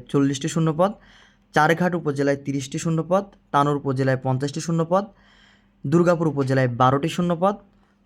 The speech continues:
পবা উপজেলায় আঠারোটি শূন্য পদ, বাগমারা উপজেলায় পঞ্চাশটি শূন্য পদ, বাঘা উপজেলায় আঠাশটি শূন্য পদ,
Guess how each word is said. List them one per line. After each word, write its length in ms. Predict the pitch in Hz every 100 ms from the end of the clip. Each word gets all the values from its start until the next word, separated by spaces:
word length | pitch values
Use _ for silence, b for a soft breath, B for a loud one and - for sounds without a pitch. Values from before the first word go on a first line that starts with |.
| _
পবা 240 | - 151 156
উপজেলায় 420 | 143 131 135 131
আঠারোটি 340 | - 135 160 175
শূন্য 320 | 180 175 170
পদ, 160 | 190 214 - b b b b b 131
বাগমারা 460 | 135 156 151 165
উপজেলায় 520 | 156 139 127 131 131 123 _ _
পঞ্চাশটি 380 | 147 147 156 165
শূন্য 280 | 175 180 170
পদ, 180 | 196 220 - b b _
বাঘা 520 | - 123 147 139 170 202 180
উপজেলায় 500 | 170 147 127 139 165
আঠাশটি 440 | - 131 175 175 185
শূন্য 320 | 160 147 139
পদ, 180 | 160